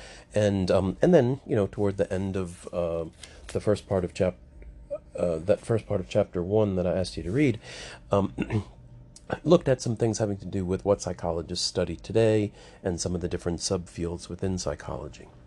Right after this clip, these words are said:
So you probably noticed, uh, in that brief history of psychology that,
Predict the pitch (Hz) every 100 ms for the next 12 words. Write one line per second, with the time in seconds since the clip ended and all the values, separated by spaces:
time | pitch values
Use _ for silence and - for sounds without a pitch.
0 | - - - - - - - - 185 160
1 | - - - 135 147 156 - - 214 254
2 | 170 135 156 90 - - - - 101 92
3 | 92 104 104 98 - 101 - 175 - 92
4 | 78 78 - 78 76 90 120 104